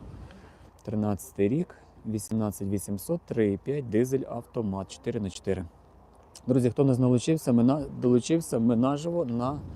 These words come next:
ринку у місті Львів. Гольф чотири покажи. Показую прямо зараз перед нами. Що кого цікавить, якийсь автомобіль, пишіть. Поки я є тут на місці, покажу.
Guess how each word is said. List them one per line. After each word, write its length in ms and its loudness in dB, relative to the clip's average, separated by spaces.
ринку 280 0
у 100 4
місті 440 0
Львів. 180 -2
Гольф 180 -2
чотири 340 -4
покажи. 440 -4
Показую 540 -2
прямо 300 -4
зараз 260 -4
перед 240 0
нами. 240 -4
Що 180 4
кого 220 12
цікавить, 500 6
якийсь 280 0
автомобіль, 480 2
пишіть. 680 0
Поки 260 4
я 120 10
є 120 10
тут 180 0
на 60 6
місці, 420 0
покажу. 680 2